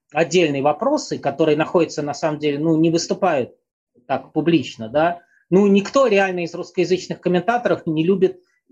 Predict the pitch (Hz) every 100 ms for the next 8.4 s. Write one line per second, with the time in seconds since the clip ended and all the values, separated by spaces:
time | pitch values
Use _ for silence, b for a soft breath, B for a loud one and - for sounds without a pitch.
0 | - 165 175 160 - - 165 - 120 101
1 | 113 170 185 160 139 180 220 196 185 160
2 | 135 160 170 147 113 - _ _ _ _
3 | _ 160 208 202 247 - 170 160 190 147
4 | 190 220 196 151 185 185 170 156 - -
5 | 160 175 151 139 147 131 160 - 214 240
6 | 165 147 185 175 131 120 - 151 165 127
7 | - - 113 - _ _ B B B B
8 | - 123 120 -